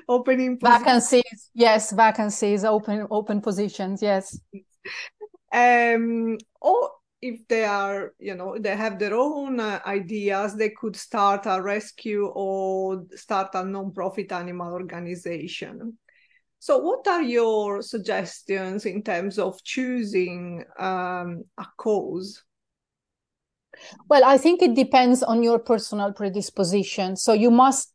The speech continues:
Speaker 2: know yourself deeply, and you need a lot of self-awareness. And, uh, probably the best thing is gathering experience, working for some professional organization,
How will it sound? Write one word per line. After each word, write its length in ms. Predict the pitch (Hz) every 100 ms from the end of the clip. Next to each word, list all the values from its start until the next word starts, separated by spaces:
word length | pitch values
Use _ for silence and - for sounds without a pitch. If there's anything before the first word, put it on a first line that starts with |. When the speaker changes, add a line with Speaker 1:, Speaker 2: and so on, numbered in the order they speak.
| -
Speaker 2:
know 340 | 214 247 254
yourself 640 | 277 240 214 - 226 220 214 190
deeply, 600 | 170 226 226 202 196 262 - _ _ _ _ _ _ -
and 200 | 226 233
you 80 | 233
need 280 | 269 269
a 60 | 240
lot 260 | 233 240 233
of 100 | 233
self-awareness. 1400 | - 208 208 208 185 185 180 175 156 - - - - -
And, 400 | 214 214 214 214
uh, 280 | 214 202 202 _ _ _ -
probably 680 | 269 269 269 214 196 202 185
the 120 | 202
best 400 | 185 233 233 -
thing 320 | 226 214 220 -
is 260 | 202 190 196
gathering 480 | 214 208 214 214 196
experience, 840 | 190 - 226 226 208 180 180 -
working 640 | 196 233 311 320 254 202
for 380 | - - 196 180 -
some 460 | - 240 240 233
professional 640 | 233 196 202 190 202 180 180
organization, 840 | 175 180 180 202 214 208 185 185